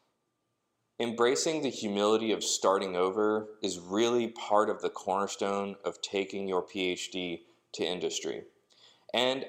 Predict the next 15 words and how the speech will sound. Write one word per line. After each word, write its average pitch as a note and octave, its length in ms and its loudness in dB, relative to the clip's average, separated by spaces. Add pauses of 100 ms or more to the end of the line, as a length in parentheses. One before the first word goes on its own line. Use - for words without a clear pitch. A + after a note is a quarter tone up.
I B2+ 100 6
think F#3+ 240 0
it F3+ 100 4
is E3 180 2
true. G2 360 0
I - 80 2
think C#3+ 240 -6
you B2 240 -4
are A#2+ 280 8
starting F2+ 400 0
over D2+ 360 -6 (160)
by F2+ 120 4
going F#2+ 280 -2
to D2 60 -4
industry. E2+ 580 -6